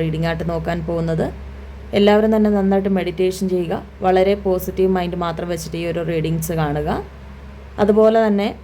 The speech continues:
നിങ്ങൾക്ക് ഈ ഒരു റീഡിംഗ് റെസനേറ്റ് ആവുന്നില്ലെങ്കിൽ തീർച്ചയായിട്ടും നിങ്ങൾക്ക് സ്കിപ്പ് ചെയ്യാവുന്നതാണ്. റെസനേറ്റ് ആവുന്ന റീഡിങ്സ് മാത്രം എടുത്ത് കാണുക. നമ്മുടെ ചാനലിൽ സ്ഥിരം റീഡിങ്സ് വരുന്നുണ്ട്, അപ്പോൾ നിങ്ങൾക്ക് റെസനേറ്റ് ആവുന്ന എടുത്ത് കാണാവുന്നതാണ്. പേഴ്സണൽ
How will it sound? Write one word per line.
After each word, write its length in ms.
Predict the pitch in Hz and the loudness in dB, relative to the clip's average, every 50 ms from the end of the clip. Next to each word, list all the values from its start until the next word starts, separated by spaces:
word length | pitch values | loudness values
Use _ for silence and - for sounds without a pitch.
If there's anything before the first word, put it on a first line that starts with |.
| - - - - - - - - - - - - - - - - 202 | -18 -20 -20 -20 -20 -20 -20 -20 -20 -20 -20 -20 -20 -12 -4 0 0
നിങ്ങൾക്ക് 340 | 202 202 208 214 214 220 214 | 4 4 4 4 6 6 8
ഈ 40 | 208 214 | 8 8
ഒരു 120 | 208 202 214 208 202 | 6 4 4 6 6
റീഡിംഗ് 340 | 196 190 190 190 190 190 190 190 185 | 6 6 4 4 2 0 0 0 0
റെസനേറ്റ് 400 | 180 - - 180 185 185 185 180 170 | -2 -2 -4 -4 -4 -2 -2 -2 -2
ആവുന്നില്ലെങ്കിൽ 480 | 170 175 175 170 165 160 165 202 - - - - - - | -2 -4 -6 -4 -4 -4 -4 -4 -6 -8 -10 -12 -4 0
തീർച്ചയായിട്ടും 460 | 196 196 190 190 - 202 190 185 196 196 | 2 2 2 4 4 2 4 4 4 2
നിങ്ങൾക്ക് 280 | 190 180 185 185 185 190 185 | 2 2 2 0 0 -2 -2
സ്കിപ്പ് 300 | - - - 175 160 - 185 | -4 -6 -8 -8 -6 -2 -2
ചെയ്യാവുന്നതാണ്. 680 | 180 180 175 175 170 170 175 170 160 156 156 160 226 294 349 - - - - - - - - - - - - - - | 0 0 0 0 -2 -4 -2 -2 0 0 0 0 -2 -4 -6 -10 -16 -18 -20 -20 -20 -18 -18 -20 -20 -20 -12 -4 -2
റെസനേറ്റ് 460 | 185 185 180 - 190 190 196 196 196 190 | -2 0 0 0 2 2 2 4 4 4
ആവുന്ന 220 | 185 180 185 190 190 185 | 2 2 2 0 2 2
റീഡിങ്സ് 400 | 180 175 175 180 185 185 - 202 190 180 | 0 0 0 -2 -2 -2 -2 -2 -2 -2
മാത്രം 240 | 170 165 160 185 190 | -2 -4 -2 -2 -2
എടുത്ത് 180 | 185 180 165 175 160 | -2 -2 -2 -4 -2
കാണുക. 280 | 165 160 156 160 156 180 226 - 403 - - 208 | -2 0 0 0 0 -2 -4 -4 -6 -6 -4 0
നമ്മുടെ 220 | 190 190 190 196 196 | 2 2 2 2 2
ചാനലിൽ 280 | - 196 185 190 190 202 196 | 2 2 2 2 0 0 0
സ്ഥിരം 320 | - 202 190 190 202 233 240 - - 190 | 0 0 2 2 2 0 -2 -4 -2 0
റീഡിങ്സ് 400 | 190 180 180 180 180 180 - - 185 | 0 2 0 0 -2 -4 -4 -4 -4
വരുന്നുണ്ട്, 300 | 175 160 160 165 170 170 175 | -4 -2 -2 -4 -4 -4 -2
അപ്പോൾ 140 | - 202 202 | 0 2 2
നിങ്ങൾക്ക് 320 | 202 196 202 202 - - 453 - - - - - - - - - - - - - | 2 2 2 2 0 -2 -4 -6 -8 -16 -18 -18 -18 -18 -20 -20 -20 -6 0 2
റെസനേറ്റ് 440 | 214 208 202 214 220 220 214 214 214 | 2 4 4 4 4 4 4 4 4
ആവുന്ന 180 | 202 196 196 202 196 185 | 4 4 4 2 2 2
എടുത്ത് 200 | 185 170 190 226 403 403 - - - | 0 0 -2 -2 -2 -6 -10 -6 -4
കാണാവുന്നതാണ്. 600 | 190 180 180 175 170 165 165 165 156 143 127 - - - - - - - - - - - - - | -2 -2 0 0 -2 -2 -2 -2 -2 -2 -4 -6 -10 -12 -16 -16 -16 -18 -18 -18 -18 -18 -6 0
പേഴ്സണൽ 520 | - 208 208 202 202 - 233 233 240 240 | 4 6 6 4 4 2 0 2 2 2